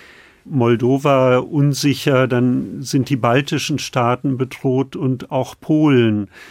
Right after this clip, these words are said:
Es wird dann eine Einflusspolitik ganz anderer Art von Russland geben, als wir es bislang erleben.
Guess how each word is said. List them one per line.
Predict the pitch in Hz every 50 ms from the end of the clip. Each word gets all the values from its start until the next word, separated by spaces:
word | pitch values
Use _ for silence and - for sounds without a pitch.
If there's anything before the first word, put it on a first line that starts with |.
| - - - -
Es | 143 - - -
wird | 135 135 135 -
dann | 147 139 131 131 131 135
eine | 156 135 123 123 123 127 127 -
Einflusspolitik | 143 123 131 151 143 - - 160 143 131 - - - - 151 139 135 131 131 - 143 131 131 - - - -
ganz | - 127 123 139 131 - -
anderer | - - 131 131 131 120 - - 135 120 120 -
Art | 131 127 131 127 117 - -
von | - - 135 117 104
Russland | - - 117 110 - - 131 120 113 110 - -
geben, | 131 123 117 117 131 135 123 117 117
als | 117 123 120 110 - - -
wir | 131 123
es | 113 - - -
bislang | - 117 - - - 120 120 135 139 -
erleben. | - 113 104 104 98 98 107 110 - 135 131 123